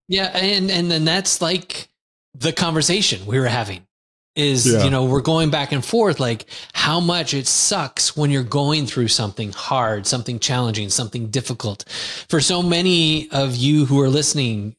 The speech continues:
Speaker 1: the economy is impacting your job or lack thereof.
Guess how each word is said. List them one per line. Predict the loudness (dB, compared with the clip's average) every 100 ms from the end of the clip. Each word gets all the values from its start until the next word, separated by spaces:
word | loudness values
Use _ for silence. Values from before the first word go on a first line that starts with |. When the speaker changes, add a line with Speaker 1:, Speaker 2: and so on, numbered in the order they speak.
| -4
Speaker 1:
the | -2
economy | -2 0 2 2 2 2 0
is | -2 -2 0 -2 -4
impacting | -4 -2 -2 -2 -2 -2 -2 0
your | 2 2
job | 2 0 2 2 2 0
or | -2 0 0
lack | 0 -2 -2
thereof. | 0 2 0 0 0 2 0 -2